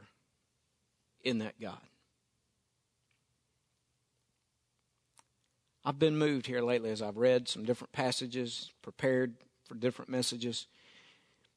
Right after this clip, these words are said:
I've been moved by how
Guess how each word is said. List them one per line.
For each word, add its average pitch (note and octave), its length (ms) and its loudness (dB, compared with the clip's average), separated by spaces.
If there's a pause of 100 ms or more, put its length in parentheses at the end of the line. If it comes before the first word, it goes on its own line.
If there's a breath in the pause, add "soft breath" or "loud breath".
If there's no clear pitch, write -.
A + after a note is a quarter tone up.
(1200)
I've B2+ 120 -6
been E3+ 200 4
moved D3+ 440 4
by A#2 320 0 (880 loud breath)
how C#3 400 0